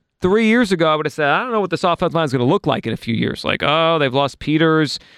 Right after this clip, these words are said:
they've lost Brandon Brooks, Kelsey's getting up there, Lane's getting up there." Well, now you could have building blocks. Dickerson's a building block. Juergens at center, not guard, a building block.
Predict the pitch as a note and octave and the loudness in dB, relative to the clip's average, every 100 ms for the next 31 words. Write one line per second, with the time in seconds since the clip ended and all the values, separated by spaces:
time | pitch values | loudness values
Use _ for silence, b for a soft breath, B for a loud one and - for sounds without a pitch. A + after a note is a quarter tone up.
0 | B C#3+ D#3 C#3 - D#3 D3+ B2 C#3+ E3+ | B 0 0 -2 0 0 0 0 2 4
1 | E3 - - - - D#3 D#3+ D#3+ C#3+ E3+ | 2 -2 -8 -8 -4 -2 -2 -2 0 0
2 | D#3+ E3 - E3 E3 E3 C#3+ C#3 D#3 F3 | 0 -2 0 0 2 2 2 0 0 0
3 | B2+ D#3+ D#3 D#3 E3 C#3+ b b b E3+ | 0 0 0 0 -2 -2 b b b -2
4 | F3 G#3 B3 A3+ F#3+ E3+ G#2+ E3+ D#3+ C3 | 0 0 0 0 2 0 0 0 2 0
5 | A2+ A#2+ - - G3 - F3 F#3 D#3+ C3+ | 0 -2 -4 -4 -2 0 0 2 2 2
6 | D#3 C3 A#2 A2 A#2 - - F#3 F#3 F#3+ | 0 0 -2 -2 -6 -8 -2 0 2 -2
7 | - D3+ - - A#3 A#3 - C3+ B2 A#2+ | -2 -4 -4 -4 -2 -2 -2 -4 -2 -2
8 | C3 - A#3 F3 C3 - b b - C#3+ | -2 0 2 2 0 -4 b b -4 0
9 | G3 F#3 D#3 B2+ A2+ - | 2 2 0 0 -2 -2